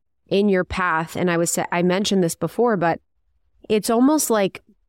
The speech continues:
sometimes our purpose and dharma or what we're here to do is, like, so obvious. And it's, like, such a part of our, the way that we grew up or our life. It's like you as a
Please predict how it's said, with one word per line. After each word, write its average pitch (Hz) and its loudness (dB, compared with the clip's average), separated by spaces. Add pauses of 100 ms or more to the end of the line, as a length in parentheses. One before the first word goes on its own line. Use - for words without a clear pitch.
(140)
sometimes 262 0
our 202 0
purpose 208 -2
and 175 0
dharma 170 0
or 180 -2
what 160 -2
we're 185 0
here 180 -2
to 170 0
do 160 0
is, 180 -2
like, 160 -4
so 180 -2
obvious. 190 -2
And 196 0
it's, 185 -2
like, 175 -4
such - -2
a 208 -2
part 180 -2
of 170 0
our, 156 2 (1000)
the 185 0
way 185 2
that 175 0
we 185 2
grew 170 0
up 160 0
or 160 0
our 160 0
life. 160 0
It's 190 -4
like 180 -4
you 202 0
as 202 0
a 175 -2